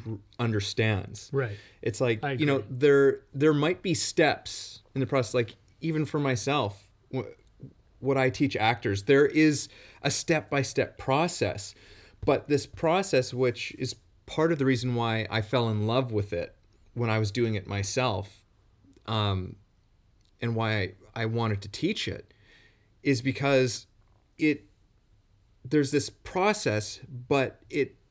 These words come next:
Speaker 1: creates this space for students to have their experience within it. Essentially, it's like, it's like, "Okay,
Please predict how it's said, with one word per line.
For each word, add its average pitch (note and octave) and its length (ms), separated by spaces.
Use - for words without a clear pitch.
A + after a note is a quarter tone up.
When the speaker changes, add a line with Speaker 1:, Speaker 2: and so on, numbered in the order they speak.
Speaker 1:
creates D#3 600
this C#3 200
space - 880
for B2 680
students - 1040
to B2 480
have D3+ 400
their C#3 180
experience B2 880
within A2 300
it. - 200
Essentially, A2+ 640
it's B2+ 320
like, C3+ 300
it's - 100
like, C3+ 100
"Okay, B2+ 340